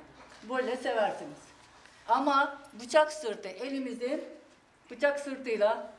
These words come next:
iki böbreğine, tamam mı? Ondan sonra bunu aldık. Şuradaki elimizi, şu boşluk var ya boğazda. Yani sizi bırakmaması mümkün değil. Sizi bırakacak.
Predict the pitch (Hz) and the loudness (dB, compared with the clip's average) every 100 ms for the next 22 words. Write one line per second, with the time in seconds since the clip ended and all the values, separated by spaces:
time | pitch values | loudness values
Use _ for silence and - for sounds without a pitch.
0 | - 262 302 302 294 285 277 269 247 226 | -20 -10 -6 -4 -4 -4 -4 -4 -4 -4
1 | 247 262 - - - - - 233 392 285 | -4 -8 -16 -20 -20 -16 -8 -6 -4 -6
2 | 320 - - - - 277 294 311 226 - | -8 -12 -20 -12 -2 2 6 6 4 -2
3 | 240 185 170 - - - - - 233 285 | -2 -2 -6 -10 -20 -20 -20 -14 -4 4
4 | 311 - 330 330 285 320 - - - _ | 6 6 6 4 2 -2 -4 -16 -20 _
5 | - - 320 330 294 294 285 285 285 277 | -20 -10 -4 -4 -4 -6 -2 0 0 -2
6 | 240 202 214 254 - - - - - - | -4 -4 -4 -4 -6 -16 -20 -20 -20 -14
7 | 269 226 233 240 269 277 277 202 190 170 | -6 -2 -2 -4 -4 -2 -2 -2 -2 -4
8 | - 160 - - - 190 - - - - | -6 -10 -12 -20 -20 -20 -20 -20 -20 -20
9 | - - - - - - 233 226 226 233 | -20 -20 -20 -20 -20 -14 0 2 2 -2
10 | 262 254 - 269 262 220 220 - 214 208 | -8 -8 -4 -4 -2 -4 -6 -6 -10 -10
11 | 214 190 165 147 - - _ - - - | -12 -10 -10 -12 -18 -20 _ -20 -20 -20
12 | _ _ _ - - - - - - 254 | _ _ _ -20 -20 -20 -20 -20 -16 -12
13 | 226 220 208 190 185 | -10 -6 -8 -8 -10